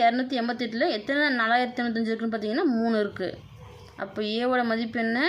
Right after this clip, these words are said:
மூணு. ஃபைனலாக எடுத்து எழுதிக்கோங்க.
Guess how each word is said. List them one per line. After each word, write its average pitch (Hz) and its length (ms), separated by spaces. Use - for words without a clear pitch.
மூணு. 214 460
ஃபைனலாக 226 420
எடுத்து 226 240
எழுதிக்கோங்க. 220 480